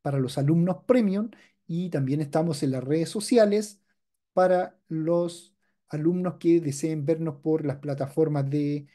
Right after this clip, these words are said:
YouTube en practicatest punto c l. Así que un abrazo gigante, me despido de todos ustedes para que puedan ir a descansar cada uno. Nos vemos el día de mañana,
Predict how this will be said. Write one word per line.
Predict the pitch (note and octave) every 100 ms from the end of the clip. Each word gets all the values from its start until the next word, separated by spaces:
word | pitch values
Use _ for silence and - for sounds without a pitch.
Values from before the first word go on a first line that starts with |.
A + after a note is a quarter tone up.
| _
YouTube | C#3+ C#3+ E3+ A3 B3 B3 _ _ _ _ _
en | D#3+ D3 C#3
practicatest | F3+ F3+ - D#3 D3 D#3 D#3 - _ _ _
punto | E3+ D#3 C#3+ C#3+
c | A2+ -
l. | - _ _ _ -
Así | C#3+ F#3+
que | F3 E3+
un | G#3 G#3+
abrazo | G3+ G3 G3
gigante, | - F3 G#3 A#3 G#3+ A3 A3 - _ -
me | D3
despido | C#3 C#3+ F#3+ E3
de | D3
todos | C#3+ A#3+ C4 -
ustedes | G#3 G3 G3 G3+ G3+ _ _ _ _ _ _ _
para | D#3+ D3
que | C#3+
puedan | C#3 D#3 D#3
ir | D#3+ -
a | - C#3+
descansar | C3+ - C3+ C3 - D3 C#3
cada | - C#3+ B2
uno. | A#2 G2+ - _ _
Nos | E3+ E3+
vemos | A#3 A#3+ B3
el | G#3
día | G#3+ A3
de | G#3
mañana, | F#3+ G#3 B3+ C#4+